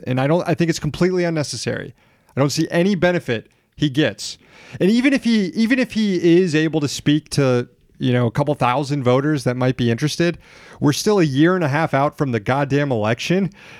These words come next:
And are we gonna expect that those voters who are still tuned into Fox for the next year and a half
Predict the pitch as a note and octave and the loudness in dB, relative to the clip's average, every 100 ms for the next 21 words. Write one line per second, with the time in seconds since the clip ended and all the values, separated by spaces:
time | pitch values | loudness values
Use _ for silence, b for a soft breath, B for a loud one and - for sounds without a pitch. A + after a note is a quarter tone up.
0 | B B _ _ - D#3 D3+ F3+ F3 G3 | B B _ _ 0 2 4 2 2 0
1 | E3+ - - D#3 D#3+ D3 D3+ A#2 D3 E3 | 0 -2 -2 -2 0 0 0 2 0 0
2 | D3+ C#3 B2 - E3+ E3+ D#3+ F#3 F#3 F3 | 0 -2 -2 0 0 0 0 0 0 0
3 | E3 E3 E3 E3+ D#3+ D#3 D3+ B2+ C#3+ F3 | 0 0 -2 -4 0 0 0 0 2 2
4 | D3 C#3+ F3 F#3 | 0 0 0 -2